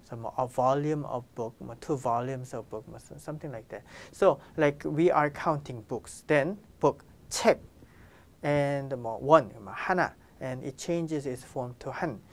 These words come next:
And its counter is 권. So, 책 한 권, 책 두 권, 책 세 권, 뭐, we count this way. And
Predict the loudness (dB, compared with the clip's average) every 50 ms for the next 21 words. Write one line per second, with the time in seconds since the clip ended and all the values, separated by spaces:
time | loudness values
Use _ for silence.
0 | -20 -10 -4 0 0 2 2 0 0 -2 -2 -4 -4 -8 -4 -2 0 0 0 -2
1 | -2 -2 -2 0 0 0 0 0 -2 -8 -16 _ -16 -4 -2 -2 -2 -2 -4 -14
2 | -20 -16 -16 -16 -14 -8 -4 -2 -2 -2 -4 -4 -4 -4 -2 -2 -2 0 4 6
3 | 6 6 4 0 -6 -12 -20 -20 -20 -20 -20 -20 -20 -8 -4 -4 -4 -4 -6 _
4 | _ -14 -8 -6 -4 -4 -4 -4 0 2 2 2 2 0 -6 -14 -20 -20 -20 _
5 | -18 -8 -6 -6 -6 -6 -8 -14 -16 -14 -6 -2 0 2 2 2 4 4 4 4
6 | 2 -2 -8 -8 -8 -6 -6 -6 -8 -10 -10 -12 -12 -12 -14 -14 -12 -12 -12 -12
7 | -10 -12 -12 -12 -12 -18 -20 -20 -20 -20 -20 _ _ _ _ -20 -20 -20 -20 _
8 | _ _ -20 _ -14 -14 -8 -2 0 2 2 2 0 -2 -4